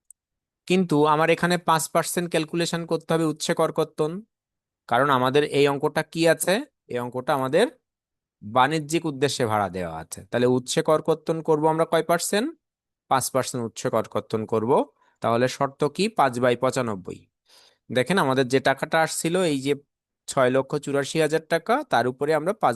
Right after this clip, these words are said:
বাই পঁচানব্বই ক্যালকুলেশন করলাম, যোগ করলাম। যোগ করলে আসলো কত? সাত লক্ষ বিশ হাজার টাকা। তাহলে এই যে সাত লক্ষ বিশ হাজার টাকা আমাদের আসছে, পরের অংশে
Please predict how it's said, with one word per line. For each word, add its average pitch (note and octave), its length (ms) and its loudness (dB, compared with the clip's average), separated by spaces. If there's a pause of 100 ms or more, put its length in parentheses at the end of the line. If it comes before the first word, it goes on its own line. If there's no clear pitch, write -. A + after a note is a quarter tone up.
বাই A#2+ 200 0
পঁচানব্বই A#2 580 -2 (400)
ক্যালকুলেশন A2+ 540 -2
করলাম, G#2 220 0 (140)
যোগ D#3+ 120 4 (100)
করলাম। F#2+ 280 2 (140)
যোগ A#2+ 100 2 (100)
করলে C3+ 260 4
আসলো D#3+ 260 -6
কত? D#3 160 0 (680)
সাত C3 300 -2 (120)
লক্ষ D3+ 260 -6 (560)
বিশ A2+ 320 -2
হাজার F#2+ 200 -2 (100)
টাকা। - 200 -14 (720)
তাহলে C#3+ 160 -4 (140)
এই F#3 160 4
যে G#3+ 60 4 (100)
সাত A#2+ 200 0 (140)
লক্ষ D3 180 -4 (160)
বিশ A2+ 200 -4
হাজার F3+ 280 0
টাকা F#3 160 0 (100)
আমাদের D3+ 220 -2 (100)
আসছে, B2+ 320 -2 (3750)
পরের D#3+ 260 6
অংশে G3 180 0